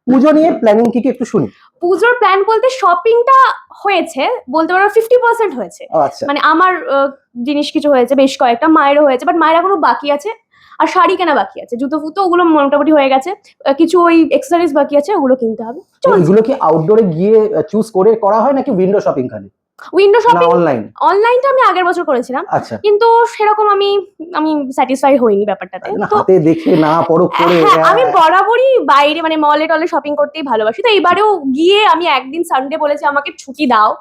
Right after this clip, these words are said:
Speaker 2: আমি যাব, কারণ আর ছুটি পাবো না, না হলে।"
Speaker 1: ঠিক তাই।
Speaker 2: তো একদিন গিয়ে মা বাবার সাথে গিয়ে শপিং করে এসেছি ভালো করে, মনের মতো করে।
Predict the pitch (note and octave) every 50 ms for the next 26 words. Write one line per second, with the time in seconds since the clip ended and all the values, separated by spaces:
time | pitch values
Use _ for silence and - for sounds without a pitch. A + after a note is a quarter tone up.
0 | - - - - - C4 D4 D4+ B3+ D4 C4+ C4 B3 C4 A#3 A3 - - C#4+ E4
1 | F4 - - C#4 D4+ E4+ F#4+ G4 G4 F4+ D#4+ D#4 - B3 G3+ G3 F#3 F3 F3+ F3
2 | G#3 F3 F3 E3+ E3 _ _ E3 D3 B2 C3 - C4 - - B3 B3+ A#3+ D4 D#4+
3 | E4 C#4+ A#3+ C#4 C#4+ E4+ G4 G4+ D#4+ B3+ A3+ G#3+ A#3+ A#3+ C#4 C#4 - C#4 C4+ D4
4 | B3+ C#4+ E4+ A4+ C#5+ - - A#3+ - A3+ A3 - F#3+ E3 D#3+ - _ - B3+ A3
5 | - G3 G3 G3+ G3 - F#3 G#3 A#3 C#4 D#4 D#4 D#4 D4+ C4+ A#3+ A3+ A#3 A3 A3+
6 | F#3 D#3 -